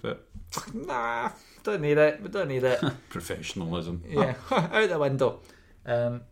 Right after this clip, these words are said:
Speaker 2: okay, well, I think then I'm gonna, this probably will be my last, 'cause there was two of us stuck it on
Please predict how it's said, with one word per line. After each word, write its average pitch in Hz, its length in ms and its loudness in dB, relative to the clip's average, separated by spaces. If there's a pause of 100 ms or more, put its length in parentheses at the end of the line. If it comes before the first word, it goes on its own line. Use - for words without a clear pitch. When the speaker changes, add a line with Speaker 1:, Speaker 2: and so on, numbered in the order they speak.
Speaker 2:
okay, 226 220 8
well, 185 180 8
I 180 40 4
think 220 260 2
then 190 340 -2
I'm 185 220 4
gonna, 190 280 2 (120)
this 151 180 -4
probably 175 300 4
will 139 80 0
be 135 100 0
my 127 140 0
last, 107 320 -2
'cause - 60 -12
there 127 100 -4
was 120 100 -6
two 139 200 2
of 143 60 2
us 139 100 -6
stuck - 260 -6
it - 100 -8
on 104 220 -2